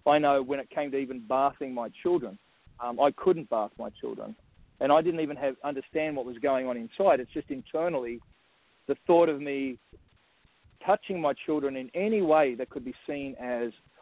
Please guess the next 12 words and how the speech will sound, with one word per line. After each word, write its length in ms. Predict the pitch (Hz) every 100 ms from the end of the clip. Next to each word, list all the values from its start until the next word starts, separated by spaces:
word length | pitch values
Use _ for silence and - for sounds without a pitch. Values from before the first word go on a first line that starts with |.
| 202
I 60 |
don't 100 | 247
know 120 | 262
what 140 | 233 220
it 120 | 185
was. 260 | 180 185 143 131
I, 120 | 147 165
I 100 | 175
didn't, 140 | 202 170
hadn't 220 | 175 175
had 120 | 175
recall. 520 | 160 156 - 143 156